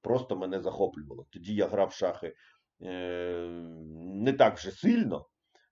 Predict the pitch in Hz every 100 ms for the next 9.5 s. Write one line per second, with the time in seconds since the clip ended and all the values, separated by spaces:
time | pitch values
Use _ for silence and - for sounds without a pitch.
0 | - 90 90 90 90 120 - - 131 82
1 | 90 98 98 135 196 208 - 104 113 117
2 | 117 107 110 110 110 - 107 104 110 127
3 | 131 120 113 107 107 85 85 90 90 87
4 | 92 92 87 _ - 123 123 104 95 76
5 | 71 - - - - 117 196 175 95 -
6 | - 180 - - 165 220 220 202 220 214
7 | 160 143 143 165 143 135 131 202 - 117
8 | 127 160 147 127 147 131 107 101 117 -
9 | 110 104 98 78